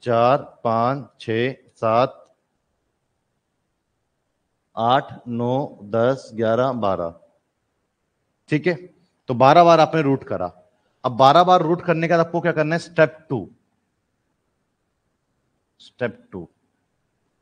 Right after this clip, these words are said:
माइनस वन कर, अ, माइनस वन करना है इसमें से, और उसके बाद आपके पास में equals to का साइन दबा देना है। तो इसमें से बस क्या करना है आपको, माइनस वन and equals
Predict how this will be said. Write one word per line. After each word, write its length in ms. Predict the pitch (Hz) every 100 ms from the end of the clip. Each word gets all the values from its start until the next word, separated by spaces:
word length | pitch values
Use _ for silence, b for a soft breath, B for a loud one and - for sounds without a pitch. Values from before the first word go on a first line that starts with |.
| _ _ _
माइनस 560 | 113 123 131 151 165 -
वन 320 | 110 135 143
कर, 200 | 147 143
अ, 240 | - 123 110
माइनस 360 | 117 135 147 -
वन 160 | 135
करना 260 | 135 135 143
है 40 |
इसमें 240 | 139 143 143
से, 180 | 170 190 185 - _ _ _ _
और 180 | 113 117
उसके 240 | 117 -
बाद 240 | 139 135 135
आपके 260 | 131 -
पास 300 | 127 127 120 -
में 320 | 151 175 - 127
equals 440 | 123 127 131 -
to 120 | 123
का 60 | -
साइन 280 | - 117 107
दबा 180 | 95 85
देना 240 | 85 82
है। 120 | 82 _ _ _ _ _ _ _ -
तो 40 |
इसमें 220 | 113 -
से 120 | 120 110
बस 200 | 120 -
क्या 100 | 113
करना 220 | 120 127
है 40 |
आपको, 120 | 123 139
माइनस 680 | 117 110 131 175 - - _ _ _ _
वन 400 | 95 113 123 156 - _
and 140 | 107 117
equals 420 | 110 - 101 -